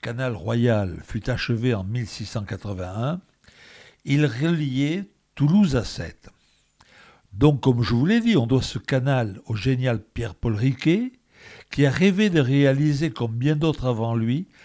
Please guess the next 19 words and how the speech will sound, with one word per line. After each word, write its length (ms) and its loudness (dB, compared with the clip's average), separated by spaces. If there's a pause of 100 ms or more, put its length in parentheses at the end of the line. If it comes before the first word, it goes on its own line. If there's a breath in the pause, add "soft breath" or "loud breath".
(340 loud breath)
d'assurer 580 -2
la 200 0
liaison 800 0
entre 360 -2
la 140 -4
mer 300 0
Méditerranée 840 -4 (540 soft breath)
et 80 0
l'océan 400 0
Atlantique. 560 -6 (640 loud breath)
Je 160 0
vous 160 4
le 80 6
rappelle, 540 -2 (300 soft breath)
Néron, 680 -2 (160)
Auguste, 760 -2
Charlemagne, 840 -6
François 460 -4
Premier, 640 -6